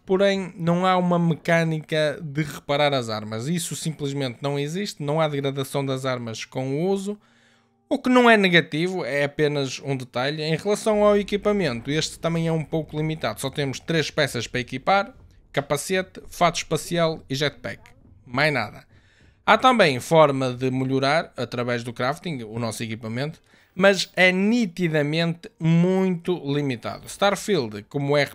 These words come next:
P G que é, tem também árvores de hab-, habilidades. Muitas habilidades são úteis, muitas são inúteis. No geral, não achei que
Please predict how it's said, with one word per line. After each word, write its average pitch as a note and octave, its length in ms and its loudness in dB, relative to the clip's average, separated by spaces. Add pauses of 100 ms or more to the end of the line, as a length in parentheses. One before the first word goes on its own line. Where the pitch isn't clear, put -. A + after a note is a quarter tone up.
P C#3+ 160 2
G B2 260 -2
que A2+ 280 -4
é, C#3+ 280 0 (400)
tem D#3 200 2
também C3 480 -4 (220)
árvores B2 400 -2
de A2+ 180 -6
hab-, A2 320 -10
habilidades. C3 720 -4 (120)
Muitas A#3 340 2
habilidades G3 480 4
são E3 320 2
úteis, G#3 540 -2 (240)
muitas D3+ 560 -4
são C3+ 180 -2
inúteis. E3+ 580 -4 (460)
No F#3 140 2
geral, F#3 340 6
não D#3 220 4
achei D#3 320 2
que C3 500 -2